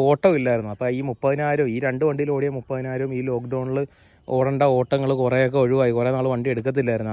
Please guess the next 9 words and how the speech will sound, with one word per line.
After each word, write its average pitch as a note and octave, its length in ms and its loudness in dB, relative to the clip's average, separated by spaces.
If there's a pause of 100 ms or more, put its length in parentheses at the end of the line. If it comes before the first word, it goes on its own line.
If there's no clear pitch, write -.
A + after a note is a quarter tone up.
അങ്ങനെ B2 260 -2 (720)
ഒരു C#3+ 160 2
പത്ത് C#3 240 4
എഴുപതിനായിരം E3+ 600 6
കിലോമീറ്റർ D#3 440 2 (120)
കഴിയേണ്ട C#3+ 300 0 (140)
സമയം C#3 360 0
കഴിഞ്ഞു. B2 380 0 (520)
എന്നിരുന്നാലും G3 520 2